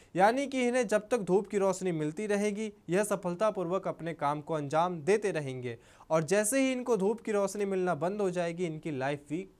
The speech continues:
ख़त्म हो जाएगी। अगर आपने गौर किया हो तो लैंडर हो या फिर रोवर, दोनों के ऊपर सोलर पैनल लगे हुए हैं और जो इनको चार्ज करते हैं और सूर्य की रोशनी को परिवर्तन कर अपने काम को ये आगे अंजाम देते हैं।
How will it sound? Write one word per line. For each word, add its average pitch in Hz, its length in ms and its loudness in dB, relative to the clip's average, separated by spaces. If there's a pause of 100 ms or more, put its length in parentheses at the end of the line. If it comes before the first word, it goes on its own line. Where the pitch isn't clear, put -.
ख़त्म 190 240 0
हो 151 140 -4
जाएगी। 120 380 -10 (560)
अगर 254 240 6
आपने 262 300 6
गौर 220 300 6
किया 247 240 2
हो 226 100 4
तो 247 140 -2
लैंडर 208 540 2
हो 233 400 0
या 190 200 8
फिर 233 160 -2
रोवर, 170 380 4
दोनों 202 440 2
के 269 100 -4
ऊपर 240 280 2
सोलर 175 380 -2
पैनल 202 320 -2
लगे 196 260 -2
हुए 196 240 0
हैं 196 180 0 (180)
और 165 140 0
जो 240 280 0
इनको 202 300 0
चार्ज 233 480 2
करते 147 320 -4
हैं 123 200 -6 (260)
और 220 140 2
सूर्य 262 400 0
की 269 120 -2
रोशनी 220 380 0
को 233 140 0
परिवर्तन 190 640 -2
कर 208 200 0
अपने 190 380 -6
काम 170 340 -2
को 202 140 -2
ये 190 200 0
आगे 160 300 2
अंजाम 190 420 2
देते 120 240 -8
हैं। 123 160 -8